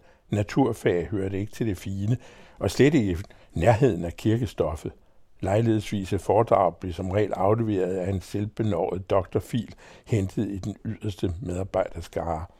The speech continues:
Men månelandingen betød rent bortset fra menneskets frigørelse fra det jordbundne,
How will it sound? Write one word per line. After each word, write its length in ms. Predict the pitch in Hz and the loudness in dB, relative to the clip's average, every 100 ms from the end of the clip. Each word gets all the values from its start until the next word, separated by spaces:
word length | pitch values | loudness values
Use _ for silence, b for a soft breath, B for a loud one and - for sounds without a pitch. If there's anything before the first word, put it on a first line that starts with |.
| - - _ _ - B B | -20 -20 _ _ -20 B B
Men 240 | - 110 107 | 2 4 8
månelandingen 720 | 131 170 180 135 113 107 104 | 8 10 8 6 4 2 0
betød 460 | 92 104 - 156 - | -2 0 4 4 6
rent 220 | 131 180 | 2 6
bortset 400 | 131 131 - 120 | 6 6 2 0
fra 100 | 113 | 2
menneskets 520 | 107 104 120 - 127 | 4 2 2 -2 -2
frigørelse 640 | - 127 147 107 104 - | -2 -2 0 0 0 -2
fra 180 | 98 107 | 0 2
det 120 | 101 | 2
jordbundne, 640 | 95 113 - 127 95 98 | 4 4 6 4 4 0